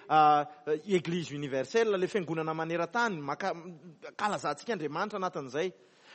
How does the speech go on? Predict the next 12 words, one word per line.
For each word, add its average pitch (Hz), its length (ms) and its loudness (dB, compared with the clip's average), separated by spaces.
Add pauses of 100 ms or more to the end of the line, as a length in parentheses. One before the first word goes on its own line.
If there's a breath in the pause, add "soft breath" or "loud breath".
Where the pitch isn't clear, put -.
Fa 220 160 -8
lay 214 100 -2
hoe, 220 240 2 (240 loud breath)
ianao 233 720 2 (160)
novidian'Andriamanitra 196 1000 -4
ho 196 140 0
ambolena 180 560 -2
eto 208 280 -4
amin'ity 196 260 -8
toerana 208 460 -4
ity 208 200 -8
manokana. 190 480 -6